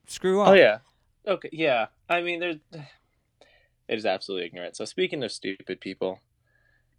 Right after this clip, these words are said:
Speaker 2: not stupid, he's talented in his own regard, but it's just very upsetting to see someone like him say something like this.
Speaker 1: So it's kinda like, "Hey, I didn't make it in the rock world, so I'm gonna bash it. Hip-hop's where it's at." Now, let me do this in a way that we don't sound ignorant, too.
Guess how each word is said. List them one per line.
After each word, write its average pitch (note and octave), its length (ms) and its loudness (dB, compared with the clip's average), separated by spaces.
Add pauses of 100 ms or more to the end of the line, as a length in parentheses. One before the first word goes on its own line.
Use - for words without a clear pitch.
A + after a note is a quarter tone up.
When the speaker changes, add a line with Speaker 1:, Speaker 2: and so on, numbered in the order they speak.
(140)
Speaker 2:
not E3 220 2
stupid, G2+ 380 -10
he's C3+ 180 -10
talented F2+ 520 -10
in F2+ 160 -14
his F2+ 100 -10
own F2+ 140 -6
regard, F2 420 -4
but G#2+ 100 0
it's B2+ 120 0
just C3+ 160 -4
very A2+ 360 2
upsetting G2 500 -6
to F#2+ 100 -16
see G2 180 -12
someone F#2 280 -16
like F2+ 200 -18
him F2+ 120 -18
say - 200 -14
something - 240 -20
like - 180 -20
this. - 400 -16
Speaker 1:
So A3 260 -6
it's - 220 -10
kinda D#4+ 200 -8
like, A3+ 320 -6
"Hey, G#3+ 320 -6
I D#3 160 -8
didn't G3 140 -6
make D3 200 -8
it C3+ 40 -10
in D3 100 -10
the C#3+ 80 -8
rock C#3+ 320 -8
world, D3 300 -4
so D3+ 240 -6
I'm E3 240 -8
gonna D#3+ 160 -8
bash C#3 320 -8
it. D#3 160 -6 (220)
Hip-hop's A3 440 -4
where F#3+ 120 -2
it's F3 140 -6
at." E3+ 240 -4 (160)
Now, A3 280 -8 (400)
let D#4 160 -4
me F#4+ 200 -4
do G#3 360 -8
this D#3 320 -4
in D#3+ 160 -8
a D3+ 80 -4
way D3+ 260 0
that D3 220 -2
we D#3 80 -2
don't D3+ 200 -4
sound D3 320 -8
ignorant, D3 540 -10
too. C#3+ 260 -2